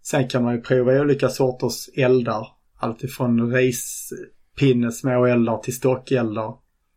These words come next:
Pagodeldar och berbereldar och det finns en massa olika sorters eldar. Eh, även om jag inte använder så många av dem, eh, själv.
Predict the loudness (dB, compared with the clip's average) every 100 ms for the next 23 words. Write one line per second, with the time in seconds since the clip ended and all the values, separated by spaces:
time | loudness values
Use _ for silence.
0 | _ _ 0 2 2 2 2 0 0 -2
1 | -2 -2 -2 -4 -8 -12 _ _ -4 0
2 | 2 0 -2 -2 0 -2 -4 -4 -2 -4
3 | -6 -8 -8 -2 -2 -2 0 2 0 -2
4 | -2 0 -2 -4 -8 -8 -12 _ _ -6
5 | -4 -2 -4 -2 0 0 -2 -6 -10 -20
6 | -20 -20 _ _ -10 -8 -4 0 2 2
7 | 0 2 2 2 -2 0 0 2 2 2
8 | 0 2 2 4 2 2 0 0 0 0
9 | -4 -10 -10 -10 -6 -2 -2 -4